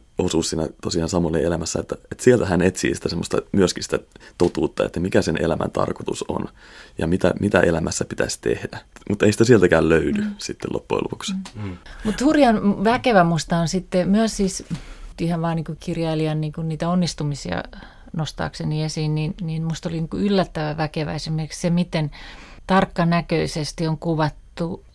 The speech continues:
Speaker 2: Elsan niinku kuva siinä vaiheessa, kun hänet on hyljätty.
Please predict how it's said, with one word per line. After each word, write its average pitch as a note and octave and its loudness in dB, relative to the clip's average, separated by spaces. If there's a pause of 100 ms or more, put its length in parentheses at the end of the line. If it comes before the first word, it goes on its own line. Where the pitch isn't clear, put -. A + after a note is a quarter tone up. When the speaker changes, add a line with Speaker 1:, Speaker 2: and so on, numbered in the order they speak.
(120)
Speaker 2:
Elsan D#3 2 (320)
niinku E3 -6
kuva D#3+ 2
siinä D#3 -2
vaiheessa, D3 -2
kun E3 -2
hänet D#3 -4
on E3 0
hyljätty. - -4